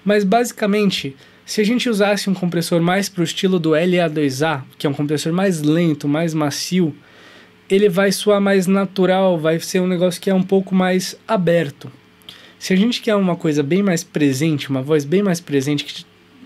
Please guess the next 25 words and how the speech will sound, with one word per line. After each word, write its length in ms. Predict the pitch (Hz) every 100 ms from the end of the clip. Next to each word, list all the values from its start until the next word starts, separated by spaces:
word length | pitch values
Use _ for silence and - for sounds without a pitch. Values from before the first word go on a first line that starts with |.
| -
bem 180 | 165 185
na 160 | 202
cara 360 | 175 - 170 143
mesmo, 360 | 151 175 143 131 - - - - -
é 100 | 214
importante 640 | 220 220 208 202 196 214
a 120 | 202 180
gente 280 | 180 190
usar 200 | 220 170
um 120 | 190 208
compressor 640 | 208 196 170 - 202 202 -
que 300 | - 214 214 -
nos 240 | 190 202 202
traz 400 | - 185 190 147
isso. 380 | 131 127 - - _
Então, 260 | - 185 180 - - - _
o 80 | 185
fato 320 | - 202 208
de 100 | 190
ter 160 | 185 220
um 100 | 220
ataque 380 | 214 202 190 175
rápido, 380 | 165 175 - 160
release 420 | 160 160 175 -
rápido, 480 | 156 160 165 139